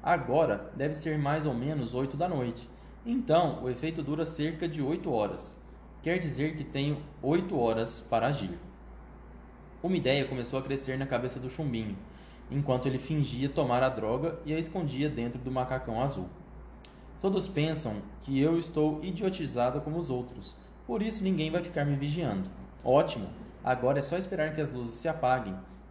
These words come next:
Tenho de saber mais. Preciso conhecer melhor este lugar maldito."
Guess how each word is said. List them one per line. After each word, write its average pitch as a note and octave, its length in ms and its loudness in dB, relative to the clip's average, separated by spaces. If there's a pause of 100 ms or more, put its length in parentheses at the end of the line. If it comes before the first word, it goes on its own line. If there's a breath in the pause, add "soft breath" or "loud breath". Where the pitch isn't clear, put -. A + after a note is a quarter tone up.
(360)
Tenho C#3 240 2
de D3+ 80 -2
saber C3+ 340 0
mais. G2 480 0 (320 loud breath)
Preciso F#3 380 0
conhecer D3+ 400 0
melhor A#2+ 380 0
este B2 220 -4
lugar A2+ 280 2
maldito." A#2 640 0